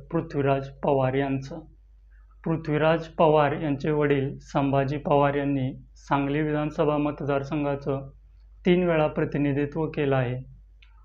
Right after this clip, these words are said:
काँग्रेसचा बालेकिल्ला मानला जाणाऱ्या या मतदारसंघामध्ये काँग्रेसच्या दिग्गजांना पराभूत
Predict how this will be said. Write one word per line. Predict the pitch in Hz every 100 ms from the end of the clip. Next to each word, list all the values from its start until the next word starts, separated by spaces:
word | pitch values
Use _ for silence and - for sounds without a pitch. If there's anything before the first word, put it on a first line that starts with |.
| -
काँग्रेसचा | 160 143 147 147 -
बालेकिल्ला | 160 156 147 151 156 156 156
मानला | 151 143 143
जाणाऱ्या | 143 143 139 143 131 135 147
या | 143
मतदारसंघामध्ये | 147 143 151 143 143 160 143 139 139 131 135 135 139 -
काँग्रेसच्या | 165 147 143 147 - 143 170 175 143
दिग्गजांना | 156 135 160 156 160 165
पराभूत | 165 160 143 135